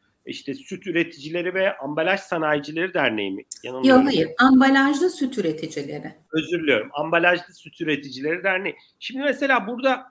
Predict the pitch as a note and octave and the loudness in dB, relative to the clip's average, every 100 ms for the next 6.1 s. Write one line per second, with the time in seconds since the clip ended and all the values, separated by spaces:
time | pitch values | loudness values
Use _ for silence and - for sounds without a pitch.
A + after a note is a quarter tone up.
0 | _ - D#3+ D#3+ D#3+ F3+ A3 - _ _ | _ -8 -6 -4 -6 -4 -6 -6 _ _
1 | _ - D#3+ - _ - C#4+ C#4+ F3+ E3 | _ -12 -12 -14 _ -4 -4 -4 -6 -2
2 | F3+ F3+ F3+ F3 G3+ G3+ D#3 E3+ E3+ F3 | -2 0 -2 0 0 0 -2 -2 -2 -2
3 | F3+ E3+ - D#3 E3 D3 _ _ - C3+ | -6 -8 -6 0 0 -2 _ _ -8 -4
4 | C#3 D3 C#3+ _ _ - D3 D3+ D3 E3 | -2 -4 -6 _ _ -2 -2 -2 -4 0
5 | F3 F#3+ G#3 E3+ E3+ F3+ G3 G#3 G#3 D3+ | 0 0 -2 -2 -2 -4 -2 -2 0 0
6 | A2+ | -2